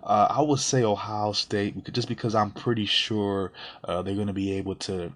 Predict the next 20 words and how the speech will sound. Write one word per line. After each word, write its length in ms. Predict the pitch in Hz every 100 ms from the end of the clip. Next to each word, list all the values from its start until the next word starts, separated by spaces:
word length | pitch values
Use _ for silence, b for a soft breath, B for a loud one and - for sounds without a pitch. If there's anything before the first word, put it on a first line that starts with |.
| -
to 100 | -
take 300 | - 104 92
care 220 | - 101
of 100 | 92
business 320 | 92 98 90 92
against 360 | 90 95 -
Northwestern. 720 | 101 95 98 101 - - 92 - B B B
I 120 | 120
could 140 | 113 113
see 180 | - 107
them 200 | 101 98
moving 360 | 101 95 92
up 360 | 92 87 - - B B
and 180 | 92 95
going 240 | 98 95
past 380 | 90 92 90 -
Oklahoma. 680 | 95 87 90 92 90 87 85 - B B -
Uh, 260 | 95 95 98
Oklahoma, 760 | 120 123 123 127 123 123 117 113 -
again, 540 | - 104 117 113 110